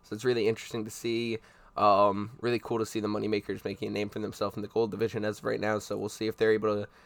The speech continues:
to, uh, dethrone Two Plus Club, or if Two Plus Club's gonna kinda just take this division. But we'll see how that turns out. Um, we have Past Our Prime versus Two Plus Club. Uh, that ended up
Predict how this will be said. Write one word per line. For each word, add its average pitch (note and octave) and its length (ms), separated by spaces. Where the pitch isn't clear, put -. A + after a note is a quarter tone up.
to, - 40
uh, G#2+ 480
dethrone B2 520
Two A2 160
Plus - 260
Club, C3+ 280
or A2+ 100
if - 80
Two A#2 120
Plus A2 220
Club's A2+ 220
gonna A2 180
kinda A2+ 260
just G#2 220
take G#2+ 200
this - 140
division. F#2 400
But - 240
we'll - 80
see A#2+ 160
how A2+ 80
that A2 180
turns G#2+ 280
out. G#2+ 400
Um, G2 420
we B2 140
have A2+ 120
Past C3+ 260
Our A#2 120
Prime C3+ 260
versus A#2 200
Two C3+ 140
Plus C3 240
Club. C3 360
Uh, A#2 400
that B2 260
ended A#2+ 400
up A#2+ 320